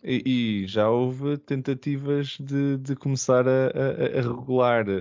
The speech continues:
na indústria algumas coisas que os robôs podem fazer e até mesmo do ponto de vista de, de, de isos de segurança dentro das fábricas, exatamente por causa das interações entre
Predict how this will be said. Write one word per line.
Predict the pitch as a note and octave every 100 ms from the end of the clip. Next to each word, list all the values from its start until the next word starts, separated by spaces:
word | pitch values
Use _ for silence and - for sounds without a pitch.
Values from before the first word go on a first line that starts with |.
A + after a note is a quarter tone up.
| -
na | F#2+ F#2+ A2+
indústria | A#2+ B2 A#2 - G2+ F#2+
algumas | - G2+ G2 G2+ G2 G2
coisas | - F#2+ F#2+
que | -
os | F#2+
robôs | F#2+ F#2+ F#2+
podem | F#2+ F#2+ F#2+
fazer | F#2+ F#2+ E3
e | B2
até | F#2+
mesmo | G2 F#2+ F#2+
do | F2+
ponto | - G2
de | F#2+
vista | F#2+ G2+
de, | F#2+ - - - -
de, | G2 F#2+ F#2+ F#2 F#2
de | F2+ F#2+ F#2 F2
isos | G#2 F#2+ G2 F#2+
de | F#2+
segurança | - F#2+ F#2 G2 G2+ G2 G2+ F#2+
dentro | G2+ G2+ F#2+ F#2
das | F#2+
fábricas, | - G#2 G#2+ A2+ A2+
exatamente | A2+ A2 G2+ A2 A2+ A#2 -
por | _ -
causa | A#2 A2 A#2
das | A2+ A2
interações | B2 A#2+ A#2+ G#2 G2+ - A2 A2+ C3 -
entre | F#2+ G#2 - A#2+